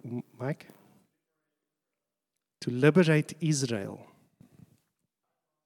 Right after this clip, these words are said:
To die for our sins. Okay, we're gonna, we're running out of space.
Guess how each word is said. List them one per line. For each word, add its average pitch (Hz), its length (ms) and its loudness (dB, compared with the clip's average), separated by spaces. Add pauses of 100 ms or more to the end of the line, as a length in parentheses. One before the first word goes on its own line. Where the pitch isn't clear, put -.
(640)
To 127 80 -8
die 139 260 2
for 156 160 2
our 143 160 4
sins. - 540 -2 (600)
Okay, 170 320 4 (680)
we're 160 140 0
gonna, 175 400 4
we're 151 160 6
running 170 160 10
out 185 100 8
of 165 60 4
space. - 720 2